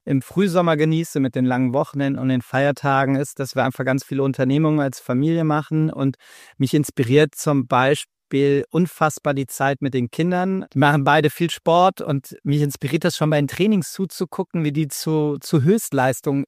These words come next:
inspiriert und auflaufen und es inspiriert mich wieder, Vollgas zu geben und Dinge zu machen und deswegen genieße ich einfach die Zeit, dann mit Menschen verbringen zu dürfen, die mir gut tun und da freue ich mich jetzt schon drauf.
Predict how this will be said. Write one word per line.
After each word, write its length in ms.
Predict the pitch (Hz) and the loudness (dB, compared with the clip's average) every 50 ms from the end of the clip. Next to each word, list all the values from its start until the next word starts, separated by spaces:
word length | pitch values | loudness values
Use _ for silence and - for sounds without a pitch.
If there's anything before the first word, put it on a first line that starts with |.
| _ | _
inspiriert 560 | - 156 151 - - - 139 131 147 151 135 - | -6 -6 -6 -6 -8 -10 -4 0 0 0 2 2
und 120 | 147 143 | 0 2
auflaufen 500 | 123 143 143 - - 143 147 135 151 151 | 0 0 -2 0 0 0 0 2 0 0
und 80 | 147 147 | 0 0
es 260 | 147 - - - - - - | -2 -4 -6 -10 -16 -10 -4
inspiriert 560 | - 165 156 - - 160 151 180 - 147 135 | -2 -2 -2 -2 -4 0 2 2 2 4 4
mich 220 | 175 226 220 - - | 2 2 2 2 0
wieder, 320 | 156 156 160 170 175 175 | 0 2 2 2 2 0
Vollgas 520 | - - 156 151 147 139 143 135 135 - - | 0 0 0 0 2 2 0 0 -2 -2 -6
zu 140 | - 143 | -10 -8
geben 260 | 123 135 139 151 147 156 | -6 -4 -4 -2 -2 -2
und 160 | 139 135 120 | -2 -2 -2
Dinge 220 | 147 139 143 139 | -2 -2 -2 -2
zu 160 | 123 - - | -4 -4 -2
machen 400 | 139 135 135 139 165 185 185 170 | 0 0 0 0 -2 -2 -2 -2
und 240 | 120 143 151 147 - _ - - - - - - - _ _ | 0 0 0 0 -2 _ -18 -20 -20 -20 -20 -20 -20 _ _
deswegen 380 | - 151 - - 151 156 160 151 | -2 0 0 2 4 4 4 4
genieße 340 | 147 135 156 165 - - 156 | 4 4 2 2 0 -2 -2
ich 40 | |
einfach 260 | 127 139 - - 151 135 | -2 -2 -2 -2 -2 -2
die 100 | 135 123 | -2 -4
Zeit, 400 | - - - 127 135 160 160 - | -6 -2 0 2 2 2 2 2
dann 440 | 147 139 143 143 143 143 143 - | 2 4 4 4 2 0 0 -2
mit 180 | - 143 143 143 | -2 0 0 2
Menschen 340 | 127 135 147 156 - - 160 | 2 2 0 -2 -4 -6 -6
verbringen 460 | - - 139 - - 147 143 147 139 | -4 -6 -6 -4 -2 0 0 0 0
zu 160 | - - 135 | -2 -4 -4
dürfen, 640 | 120 135 135 139 143 - - 151 143 143 143 143 139 - | -2 2 2 2 0 0 0 0 2 2 2 0 0 0
die 60 | 131 | 0
mir 140 | 139 131 120 | 0 0 0
gut 220 | - 147 151 - | -2 -4 -6 -6
tun 280 | - - 175 170 170 - | -4 -4 -2 -2 0 0
und 160 | - 135 131 - | 0 0 -2 -2
da 240 | - 127 120 120 120 | -2 0 0 0 0
freue 240 | - - - 127 127 | -2 -2 -2 -2 -2
ich 100 | - - | -2 -2
mich 120 | 127 123 | -4 -2
jetzt 180 | 123 123 - - | -2 -4 -6 -6
schon 160 | - 120 113 | -6 -6 -6
drauf. 360 | 117 117 - - 117 - - | -6 -8 -8 -10 -10 -12 -16